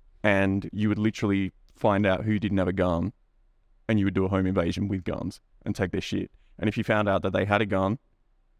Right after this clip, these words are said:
you just wouldn't do it. You'd just do it on someone else." So if they were doing a thing where they would have, like, an amnesty and people were, you know, 'cause exactly what would happen if there was an amnesty now, there would be, like, people on Instagram going,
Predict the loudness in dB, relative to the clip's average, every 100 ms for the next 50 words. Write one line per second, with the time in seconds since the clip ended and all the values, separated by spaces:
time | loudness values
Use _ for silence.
0 | _ _ -2 0 0 0 2 0 -2 -4
1 | -4 0 0 0 -2 0 0 0 0 0
2 | 2 0 2 0 0 0 0 2 0 0
3 | -2 -2 0 2 2 0 -2 -2 -2 -2
4 | -2 -2 -4 _ _ -20 _ _ _ _
5 | _ _ _ -20 _ _ 0 2 2 -2
6 | -12 -4 -2 0 0 0 0 2 2 4
7 | 4 2 2 0 -2 -2 -4 -6 _ _
8 | _ 2 4 2 2 2 2 0 -2 0
9 | 2 2 2 2 2 0 2 0 0 -2
10 | 0 0 0 -2 -2 -2 0 0 0 -2